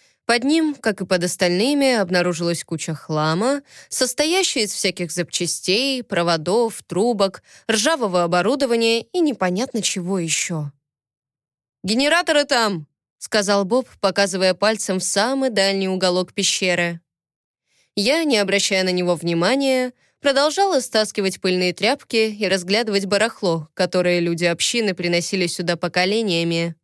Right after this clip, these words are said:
Хранилище, в которое Боб отвёл меня с утра, оказалось пещерой в скалистом выступе горы, к которой примыкал посёлок.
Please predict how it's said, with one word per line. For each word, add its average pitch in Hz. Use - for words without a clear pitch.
Хранилище, 269
в 165
которое 196
Боб 196
отвёл 185
меня 196
с -
утра, 302
оказалось 294
пещерой 202
в 175
скалистом 190
выступе 175
горы, 196
к -
которой 269
примыкал 185
посёлок. 165